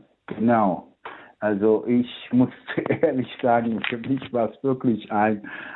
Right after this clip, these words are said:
ein Signal der Gottesvorhersehung, wo ich erfahren hab, dass,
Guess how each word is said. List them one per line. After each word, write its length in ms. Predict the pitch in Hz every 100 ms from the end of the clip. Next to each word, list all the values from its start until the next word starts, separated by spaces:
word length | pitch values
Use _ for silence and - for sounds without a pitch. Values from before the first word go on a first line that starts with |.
| -
ein 240 | 110 110 -
Signal 540 | 127 - 117 135 135 127
der 120 | 110
Gottesvorhersehung, 1400 | 127 123 120 - - 110 110 110 107 101 110 107 107 104 - - - -
wo 320 | 101 113 110
ich 180 | 107 110
erfahren 580 | 110 104 113 113 107
hab, 360 | 107 104 - -
dass, 180 | 98